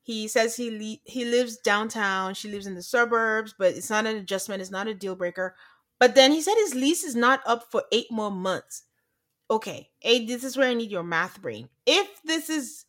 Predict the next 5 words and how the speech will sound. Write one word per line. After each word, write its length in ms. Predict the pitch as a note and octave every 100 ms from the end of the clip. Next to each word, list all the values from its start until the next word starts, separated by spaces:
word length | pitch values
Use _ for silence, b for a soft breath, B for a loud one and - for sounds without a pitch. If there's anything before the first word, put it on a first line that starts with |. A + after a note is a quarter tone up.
| _ _ _ _ _ _
five 280 | B3 B3 B3+
months 380 | B3 A#3 A#3 - -
after 440 | G3 G#3+ - A#3
decision 560 | G#3+ G#3 - G#3+ G#3 F#3+
day, 420 | F3+ D#3 B2 G3+